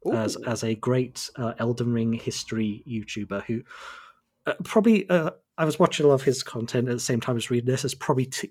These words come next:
Speaker 1: t-, <laughs> taught, taught me as much about, uh, Byzantine architecture and,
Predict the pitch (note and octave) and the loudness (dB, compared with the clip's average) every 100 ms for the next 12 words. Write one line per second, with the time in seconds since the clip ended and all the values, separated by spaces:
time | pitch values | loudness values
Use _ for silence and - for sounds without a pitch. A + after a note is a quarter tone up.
0 | - - F3 - - C4+ - C#4+ - - | -10 -10 -8 -6 4 4 4 -4 -10 -12
1 | - - E3+ G3 F3 E3 D3 D3+ D3 - | -10 0 6 8 8 6 6 4 4 4
2 | C#3 C3 C3+ C3+ - B2 A#2+ C3 C3+ - | 2 2 2 -2 -2 -2 0 0 -2 -2
3 | C3 B2+ A#2 - - B2+ - - B2 B2+ | -2 2 0 0 -4 -6 -4 -2 0 0
4 | C#3 A#2 A2+ | 0 -2 -4